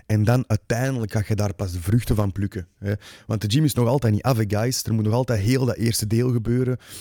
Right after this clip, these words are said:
Ehm, normaal gezien zouden allemaal toch in mei moeten af zijn. Eh, dan gaat, dan gaan er douchecabines zijn, dan gaat er een sauna zijn, dan gaat er een, ehm, ijsbadje staan, alles erop en eraan. Dan heb je een barkje,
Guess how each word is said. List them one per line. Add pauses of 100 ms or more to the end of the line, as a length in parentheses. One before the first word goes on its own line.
(120)
Ehm,
normaal
gezien
zouden
allemaal (400)
toch
in
mei
moeten
af
zijn. (680)
Eh,
dan
gaat, (260)
dan
gaan
er
douchecabines
zijn,
dan
gaat
er
een
sauna
zijn,
dan
gaat
er
een, (280)
ehm,
ijsbadje
staan, (260)
alles
erop
en
eraan. (280)
Dan
heb
je
een
barkje,